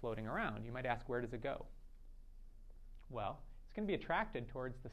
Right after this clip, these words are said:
center of mass of the spacecraft. The attraction's very small because there's not that much mass in the spacecraft.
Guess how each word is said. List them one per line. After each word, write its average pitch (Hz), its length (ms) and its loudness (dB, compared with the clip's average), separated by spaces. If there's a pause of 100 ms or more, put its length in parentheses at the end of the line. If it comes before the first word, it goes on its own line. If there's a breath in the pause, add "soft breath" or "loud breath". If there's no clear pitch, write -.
center 135 220 0
of 113 60 2
mass 110 280 4
of - 60 -8
the 113 120 -4
spacecraft. - 560 -4 (600 soft breath)
The 170 60 4
attraction's 202 460 8
very 143 220 10
small 117 380 4
because 120 260 -2 (160)
there's 123 180 -4
not 160 200 0
that 147 120 4
much 113 140 -2
mass 107 320 4 (100)
in 113 80 -4
the 110 80 -4
spacecraft. - 680 -4